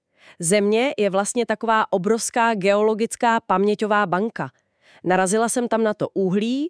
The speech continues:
a ropu. A to mě úplně fascinovalo. Pro někoho to jsou jen kameny na topení.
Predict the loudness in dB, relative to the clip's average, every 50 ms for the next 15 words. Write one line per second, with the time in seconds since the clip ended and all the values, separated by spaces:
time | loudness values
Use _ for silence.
0 | -4 -2 0 2 0 0 -2 -6 -14 -14 -14 _ _ _ _ -14 -8 -2 0 2
1 | 2 2 2 0 -2 -2 -2 -2 -2 -6 -10 -8 -6 -6 -4 -4 -2 -2 -4 -4
2 | -6 -10 -16 -20 -20 -20 _ _ 0 2 4 4 4 4 2 2 2 0 0 0
3 | 0 0 2 2 2 2 0 0 0 0 2 2 2 2 2 2 0 0 -4 -4
4 | -4 -4 -4 -4 -4 -6 -8